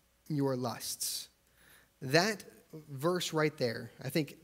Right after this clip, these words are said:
most Americans should learn. Um, you know, like when Pastor tells the story about people coming in and asking him to pray with them over their lottery ticket. You know,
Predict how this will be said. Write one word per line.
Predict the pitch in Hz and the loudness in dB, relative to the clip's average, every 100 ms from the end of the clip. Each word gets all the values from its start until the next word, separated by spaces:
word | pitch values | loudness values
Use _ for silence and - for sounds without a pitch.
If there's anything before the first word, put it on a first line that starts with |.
| _ _ _ - | _ _ _ -10
most | 123 135 143 151 - | -4 0 2 2 2
Americans | 139 127 120 110 120 110 | 0 0 -2 -4 -8 -8
should | 107 - 113 101 | -6 -6 -8 -8
learn. | 110 117 - - _ - - - - | -10 -10 -14 -18 _ -20 -20 -20 -8
Um, | - 127 120 117 104 - _ _ - _ _ - - | 0 0 0 -4 -8 -20 _ _ -20 _ _ -20 -12
you | 185 151 | 0 6
know, | 143 | 6
like | 139 139 139 - | 6 2 0 -4
when | 143 139 131 | 0 0 2
Pastor | 151 151 147 151 | 2 2 2 2
tells | 170 147 | 4 4
the | 143 | 4
story | 139 - 135 127 | 0 2 2 2
about | 120 123 120 | 2 0 -2
people | 160 - | -4 -4
coming | - 156 143 | -4 0 2
in | 139 131 | 2 2
and | 120 | 0
asking | 120 135 139 147 131 | 0 -2 -2 -2 0
him | 151 143 | 0 0
to | 143 120 110 - - - _ _ | -2 -4 -4 -16 -20 -20 _ _
pray | - 165 165 | 2 6 6
with | 147 143 | 6 2
them | 147 143 | 2 4
over | 147 139 | 2 2
their | 127 | 0
lottery | 113 123 120 120 120 | 0 0 0 -4 -6
ticket. | - 104 98 - _ _ _ _ _ - | -6 -6 -10 -16 _ _ _ _ _ -10
You | 139 | -8
know, | 117 | -8